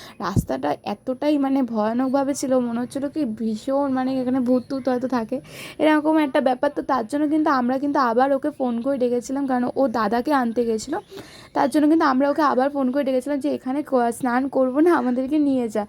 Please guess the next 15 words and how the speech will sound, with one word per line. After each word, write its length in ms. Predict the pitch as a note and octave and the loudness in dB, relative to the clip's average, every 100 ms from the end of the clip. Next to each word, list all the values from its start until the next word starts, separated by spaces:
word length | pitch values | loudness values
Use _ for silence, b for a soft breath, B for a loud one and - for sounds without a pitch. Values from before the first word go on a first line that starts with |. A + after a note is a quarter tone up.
| B B B | B B B
তো 160 | F#4 F#4 | 4 4
আমি 320 | E4 C#4+ D#4 | 4 4 2
আর 60 | D4+ | 2
বৌদি 320 | C#4 C4 C#4+ | 0 0 -2
কিন্তু 200 | D4 D4 | -2 -2
একটু 140 | C4+ | -4
চারিদিকটা 460 | D4+ A#3+ A#3 B3+ D#4 | -2 -2 -2 -4 -2
ঘুরে 240 | B3+ B3+ | 0 2
দেখছিলাম। 360 | B3+ B3+ C#4+ D#4 | 2 0 -2 -2
সত্যি 580 | D4+ A#3+ A3 _ D4+ C#4+ | 0 -4 -4 _ -6 -2
গাইস, 380 | B3+ B3+ B3+ - - | 0 0 -2 -8 -4
খুবই 320 | D4+ D#4 E4+ | 0 2 2
ভয়ানক 520 | D4 C#4 C4 B3+ C4 | 4 2 2 0 0
জায়গা, 280 | B3+ A3+ A#3+ | -2 -2 -2
মানে 240 | B3+ C4+ | -2 -2